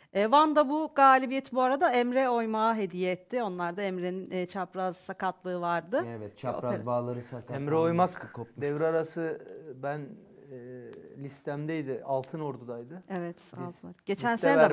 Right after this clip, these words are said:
Speaker 3: vermiştik, almak
Speaker 1: kiraladı.
Speaker 3: istiyorduk. E, aldılar. E,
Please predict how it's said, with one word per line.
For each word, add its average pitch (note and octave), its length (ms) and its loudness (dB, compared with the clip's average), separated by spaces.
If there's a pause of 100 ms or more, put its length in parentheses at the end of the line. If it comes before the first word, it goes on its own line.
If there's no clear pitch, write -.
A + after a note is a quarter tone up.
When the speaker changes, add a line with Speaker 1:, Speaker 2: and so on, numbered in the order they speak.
(140)
Speaker 3:
vermiştik, F3 420 -6
almak C#3+ 220 0
Speaker 1:
kiraladı. D#3 220 -6
Speaker 3:
istiyorduk. D3+ 580 -16 (300)
E, B2+ 60 -18 (280)
aldılar. D3+ 500 -4 (760)
E, B2+ 40 -12